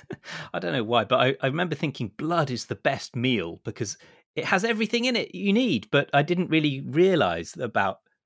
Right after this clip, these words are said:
of course, it's just mostly water and you'd have to just eat loads of it if that was your only food stuff. Uh, so how have the bats evolved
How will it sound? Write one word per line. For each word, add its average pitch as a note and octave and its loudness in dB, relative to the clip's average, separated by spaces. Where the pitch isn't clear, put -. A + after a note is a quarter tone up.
of - -10
course, E3 2
it's - -12
just - -4
mostly A2 -2
water A#2 -2
and F2+ -4
you'd F#2+ -4
have - 0
to A#2+ -6
just C#3 -10
eat D3 -4
loads A#2+ 4
of G2+ -6
it A2 -6
if G#2 -10
that A2+ 0
was G#2 -12
your G#2 -4
only G2+ -4
food A2+ -4
stuff. - -10
Uh, D#3 2
so - -2
how A3 2
have A3+ 0
the C#3 -10
bats - -2
evolved A#2 -4